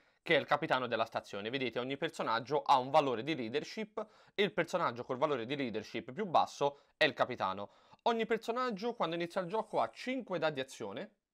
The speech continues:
che sono questi che vedete qua su, cinque dadi azione, tre dadi di stamina, due dadi di stamina exhausted che può recuperare nel corso del suo turno di gioco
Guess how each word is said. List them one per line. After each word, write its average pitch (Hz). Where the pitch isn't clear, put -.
che 123
sono 120
questi 127
che 117
vedete 113
qua 110
su, 107
cinque 185
dadi 147
azione, 139
tre 220
dadi 160
di 127
stamina, 131
due 226
dadi 165
di 151
stamina 117
exhausted 123
che 147
può 131
recuperare 139
nel 139
corso 131
del 110
suo 165
turno 117
di 135
gioco 139